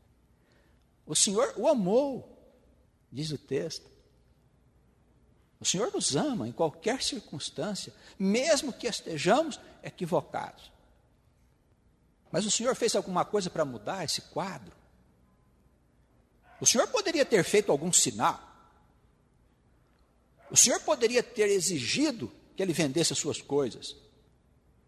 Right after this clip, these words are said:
desse aos pobres? Mas o Senhor não fez nada disso.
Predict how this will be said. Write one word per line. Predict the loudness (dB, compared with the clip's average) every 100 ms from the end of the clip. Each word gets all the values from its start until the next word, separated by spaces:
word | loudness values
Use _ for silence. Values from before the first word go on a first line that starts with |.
| _ _ _ _ _ _ _ _
desse | 4 4 4
aos | -2
pobres? | 0 4 4 4 -6 -14 -16 -18 _ _ _ _ _ _ _ _ _ _ _ _ _ _ _ _ _ _
Mas | -8 -6
o |
Senhor | -2 -2 -2
não | -4
fez | -4 -4
nada | -4 -6
disso. | -12 -16 -14 -14 -16